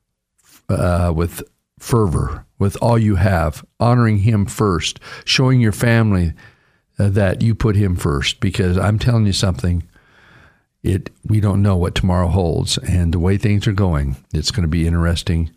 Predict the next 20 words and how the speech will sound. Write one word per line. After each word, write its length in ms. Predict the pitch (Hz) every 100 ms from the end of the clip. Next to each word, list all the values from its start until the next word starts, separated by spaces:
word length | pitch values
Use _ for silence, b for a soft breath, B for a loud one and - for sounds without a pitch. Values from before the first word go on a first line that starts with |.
| -
to 100 | 90
see. 520 | - 95 65 62 64 b b b -
But 100 | 87
all 240 | 90 92
I 140 | 95 101
know 200 | 85 82
is 140 | - -
I 220 | 98 98
want 260 | 92 87 80
to 60 | 82
be 140 | 82
ready. 460 | 76 80 69 69 - B B B -
I 260 | 98 120
want 320 | 131 117 110 110
to 80 |
be 140 | 101 92
ready 400 | 85 98 104 101
to 120 | 80
see 300 | - 98 95
Jesus 560 | 87 98 101 104 117